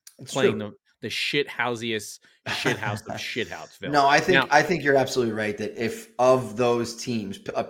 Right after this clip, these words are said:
Speaker 1: a literal pick your poison, give me Belgium. I agree. Um,
Speaker 2: Yeah,
Speaker 1: so
Speaker 2: 'cause
Speaker 1: we're
Speaker 2: what's
Speaker 1: gonna
Speaker 2: Lukaku? A choker.
Speaker 1: Right.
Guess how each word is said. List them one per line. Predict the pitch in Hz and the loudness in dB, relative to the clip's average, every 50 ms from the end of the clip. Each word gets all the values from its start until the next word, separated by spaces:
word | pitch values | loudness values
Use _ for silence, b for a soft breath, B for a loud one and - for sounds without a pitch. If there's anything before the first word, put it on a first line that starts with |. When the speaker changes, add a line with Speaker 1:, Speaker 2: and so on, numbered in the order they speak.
| - - | -6 0
Speaker 1:
a | 101 135 127 | 4 4 4
literal | 120 123 127 147 151 147 143 139 139 | 4 4 4 4 6 6 6 6 4
pick | 135 139 160 147 147 | 4 4 0 -2 -2
your | 143 135 | -4 -6
poison, | 135 151 147 147 147 165 170 160 | -2 0 0 0 0 0 -4 -2
give | 123 127 117 107 | 0 0 0 0
me | 113 113 | -2 -6
Belgium. | 101 98 101 101 101 92 98 92 | -6 -6 -6 -8 -8 -10 -10 -10
I | 92 92 95 | -10 -10 -8
agree. | 95 95 92 98 87 - - B B B B B B B B - | -8 -8 -8 -8 -10 -8 -10 B B B B B B B B 0
Um, | 127 127 127 123 123 120 120 117 B B B B - | 2 4 4 4 2 2 -2 -6 B B B B 0
Speaker 2:
Yeah, | - - | 4 4
Speaker 1:
so | - | 4
Speaker 2:
'cause | - 151 123 | 4 2 2
Speaker 1:
we're | 131 | 4
Speaker 2:
what's | 165 143 147 156 | 4 4 4 4
Speaker 1:
gonna | - 135 | 2 2
Speaker 2:
Lukaku? | 131 160 175 175 175 - 147 117 90 - - | 4 4 4 4 4 2 0 -2 -2 -4 -8
A | - | -10
choker. | - - - 165 165 160 - - - - _ _ _ _ _ _ | -8 -6 -4 -4 -4 -4 -8 -14 -16 -18 _ _ _ _ _ _
Speaker 1:
Right. | 117 113 95 120 95 - - | -10 -4 -2 -2 -2 -2 -6